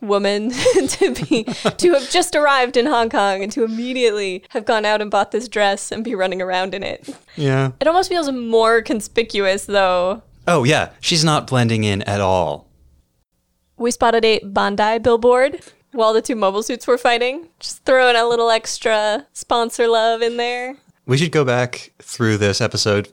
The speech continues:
Speaker 2: frame by frame and look at all of those signs, 'cause I bet that was not the only amusing Easter egg on the streets of New Hong Kong.
Speaker 1: You are probably correct. Speaking of which, we don't know why they call it New Hong Kong some of the time and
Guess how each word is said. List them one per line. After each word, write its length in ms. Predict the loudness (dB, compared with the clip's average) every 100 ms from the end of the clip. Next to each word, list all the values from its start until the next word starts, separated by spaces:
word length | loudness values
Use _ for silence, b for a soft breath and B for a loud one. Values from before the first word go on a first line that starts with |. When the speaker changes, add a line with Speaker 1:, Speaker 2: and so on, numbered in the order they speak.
| -4
Speaker 2:
frame 220 | -2 0
by 160 | 0
frame 320 | 0 -2 -2 -2
and 100 | -4
look 140 | -4
at 80 | -2
all 260 | 0 0
of 100 | -2
those 220 | -4 -4 -2
signs, 360 | -4 -4 -6
'cause 140 | -4 -2
I 80 |
bet 220 | -2 -2 -2
that 140 | -2
was 140 | -2
not 300 | -2 -2 -4
the 140 | -2 0
only 440 | 2 0 -2 -4
amusing 460 | -4 -2 -4 -4 -6
Easter 340 | -6 -6 -6
egg 320 | -6 -6 -10 _ _ _
on 140 | -6
the 60 | -6
streets 340 | -6 -6 -6
of 140 | -8 -4
New 220 | -2 -2
Hong 220 | -4 -4
Kong. 400 | -4 -4 -4 -8 -16
Speaker 1:
You 100 | -14
are 160 | -10 -12
probably 680 | -12 -8 -6 -6 -8 -12 -14
correct. 640 | -12 -6 -6 -8 -16 -20 b b -14
Speaking 400 | -6 -4 -2 -4
of 100 | -2
which, 320 | -2 -2 -14 -14
we 300 | -10 -8 -2
don't 320 | 0 -2 -6 -8
know 420 | -4 -2 -2 -2
why 300 | -2 -2 -2
they 160 | -2 -6
call 300 | -2 -2 0
it 240 | -4 -8
New 360 | -8 -4 -4 -4
Hong 240 | -6 -6
Kong 340 | -6 -6 -6 -8
some 180 | -6 -6
of 120 | -6
the 100 | -8
time 440 | -8 -6 -6 -8
and 320 | -6 -8 -8